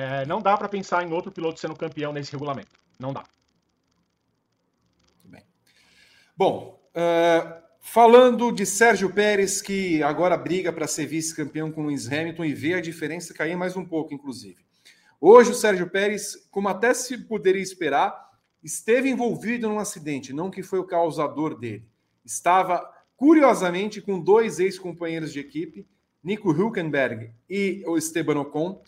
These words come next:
Speaker 2: Hülkenberg foi para passar o Ocon por fora, Ocon ficou no meio, Pérez tentou ultrapassagem, é, pelo outro lado. Houve o choque entre Ocon e Hülkenberg, e no caso, Ocon, é, estava ensanduichado,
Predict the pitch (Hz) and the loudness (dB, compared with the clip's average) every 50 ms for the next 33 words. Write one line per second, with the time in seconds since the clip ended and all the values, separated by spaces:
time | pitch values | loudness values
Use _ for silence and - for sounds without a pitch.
0 | _ _ _ _ - 175 175 208 202 196 202 208 202 190 185 - - 220 214 226 | _ _ _ _ -8 -4 -2 -2 -2 2 2 0 0 0 -4 0 0 0 2 2
1 | 214 214 - 214 202 185 - - 208 190 185 185 180 - 185 175 165 - 151 135 | 2 2 2 0 -2 -2 0 -2 -2 0 0 -2 -4 -4 -8 -10 -8 -10 -14 -14
2 | - - 156 151 156 165 165 - - - 180 170 175 180 180 165 165 - _ 165 | -10 -4 -2 0 0 0 0 -2 -4 -6 -6 -6 -6 -8 -8 -8 -10 -10 _ -8
3 | 156 156 147 151 156 160 160 160 156 160 _ _ _ 190 185 185 170 175 - 175 | -6 -6 -6 -6 -6 -4 -4 -6 -6 -8 _ _ _ 2 2 2 2 -2 -4 -8
4 | 165 165 190 196 185 185 175 - 165 151 - - 151 143 139 135 131 113 117 _ | -4 -4 -4 -4 -2 -4 -4 -2 -4 -4 -2 -2 -2 -2 -2 -4 -10 -14 -16 _
5 | _ _ _ _ _ 131 135 135 135 135 127 - _ _ _ 190 196 196 180 175 | _ _ _ _ _ -8 -4 -4 -4 -4 -6 -10 _ _ _ 4 4 6 6 6
6 | 180 180 175 - 190 185 160 151 156 160 165 165 - _ _ _ - _ _ _ | 6 4 4 0 0 2 4 4 4 2 -2 -8 -10 _ _ _ -20 _ _ _
7 | _ 180 190 202 208 202 180 - 180 170 151 - - - _ _ _ _ _ _ | _ 8 8 8 8 6 2 -2 -6 -6 -6 -6 -10 -20 _ _ _ _ _ _
8 | _ _ _ _ _ _ _ _ 165 156 151 - - 190 185 175 160 156 - 143 | _ _ _ _ _ _ _ _ -2 -2 -2 0 0 4 4 4 4 4 0 -6
9 | 143 139 156 170 175 170 175 170 156 165 160 190 180 170 - - 156 156 151 143 | -8 -6 -6 -6 -6 -6 -6 -6 -8 -4 -2 -2 -2 -2 -2 -4 -4 -2 -2 -2
10 | 147 156 - 175 156 139 127 135 131 120 110 117 113 113 - _ _ _ _ _ | -4 -4 -6 -6 -6 -4 -2 -2 -2 -2 -6 -10 -14 -16 -20 _ _ _ _ _
11 | _ _ _ - 147 147 151 151 156 151 135 127 120 123 127 143 - 151 151 147 | _ _ _ -6 -4 -2 -2 -2 0 2 2 2 2 -2 -4 -8 -6 -6 -8 -8
12 | - - 143 131 131 123 117 117 117 _ _ _ 131 131 123 120 120 117 117 123 | -6 -6 -6 -4 -4 -6 -10 -14 -16 _ _ _ -10 -8 -8 -8 -8 -8 -10 -10
13 | 120 - - 139 131 135 139 139 - - 156 147 156 185 190 - - 170 147 151 | -12 -8 -6 -4 -4 -4 -4 -6 -4 -6 -4 -2 -2 -4 -4 0 2 4 4 4
14 | 151 156 | 2 -4